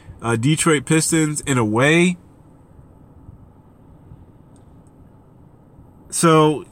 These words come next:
you know, I, I guess I gotta give it to both sides for being able to accomplish something. But very puzzling that Blake Griffin was able to be moved. It makes you actually wonder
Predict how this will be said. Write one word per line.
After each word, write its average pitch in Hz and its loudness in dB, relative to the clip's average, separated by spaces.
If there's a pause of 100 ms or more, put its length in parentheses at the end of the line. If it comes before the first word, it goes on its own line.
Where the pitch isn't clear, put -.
you 190 -2
know, 120 -2 (840)
I, 123 -4
I 139 0
guess 190 0
I 240 2
gotta 180 2
give 143 -4
it 180 -4
to 165 -4
both 143 0
sides 156 2
for 123 -6
being 135 -2
able 131 -2
to 131 0
accomplish 123 -2
something. 110 -4 (2000)
But 113 -4 (380)
very 151 0
puzzling 127 0 (280)
that 120 2 (340)
Blake 131 0
Griffin 127 -4
was 107 -4
able 117 -4
to 110 -6
be 113 -2
moved. 110 -4
It 127 -2
makes 196 -2
you 262 0
actually 196 2
wonder 131 -2